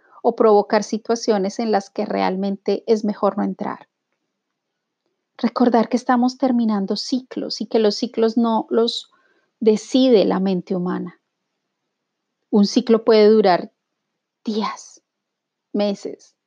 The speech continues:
o años, como lo veremos con este Plutón que todavía durará, durará unos cinco, creo, seis, siete años dando vueltas en nuestras vidas.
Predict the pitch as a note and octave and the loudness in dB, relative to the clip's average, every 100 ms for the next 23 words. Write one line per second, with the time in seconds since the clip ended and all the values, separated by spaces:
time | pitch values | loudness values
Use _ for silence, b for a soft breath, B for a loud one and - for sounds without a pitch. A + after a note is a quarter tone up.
0 | _ G#3+ G#3 F#3+ G#3+ A3+ G3+ - - - | _ 2 4 4 2 -2 -4 -8 -14 -20
1 | _ _ - G#3+ G3 G3 F#3 F3+ F3 E3 | _ _ -6 -4 0 0 0 -2 -4 -6
2 | G#3+ - _ _ _ _ _ _ _ - | -12 -16 _ _ _ _ _ _ _ -4
3 | G#3 F#3 F#3+ F#3 G#3+ G3+ G3+ F3+ F#3 G3 | -4 -2 -4 -2 0 0 2 0 2 0
4 | F#3+ F#3 - D2+ D2+ D3+ - - - _ | -4 -4 -4 -2 -2 -2 -4 -10 -16 _
5 | _ _ _ _ G3+ G3 F#3 - G3+ G#3 | _ _ _ _ 0 2 0 -4 -4 -2
6 | F#3 F#3 F3 F3 F3 - - _ _ _ | 0 -2 -2 -4 -6 -10 -16 _ _ _
7 | _ _ _ - A#3+ C#4 - - - C#4+ | _ _ _ 0 0 0 -4 -4 -2 -2
8 | - G3 C4+ - - G#3 - A#3 G#3+ G3+ | 0 0 0 -2 -2 -2 0 0 2 -2
9 | E3+ F#3 - - _ _ _ _ _ G3 | -4 -10 -14 -20 _ _ _ _ _ -2
10 | F#3 F3+ F#3 F3+ F3 - - - G3+ G3 | 0 2 2 2 -2 -10 -10 -12 -8 -6
11 | F3+ - E3+ E3+ E3 - G3+ - - | -8 -6 -6 -6 -10 -12 -12 -18 -20